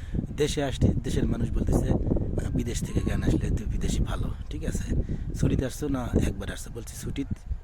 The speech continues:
বলছে, "ভালো, একবার আসলে সমস্যা।" মানে দেশের মানুষ বলছে,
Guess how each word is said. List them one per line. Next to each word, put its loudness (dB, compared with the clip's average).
বলছে, -6
"ভালো, -4
একবার -4
আসলে -4
সমস্যা।" 2
মানে 2
দেশের 4
মানুষ 4
বলছে, 4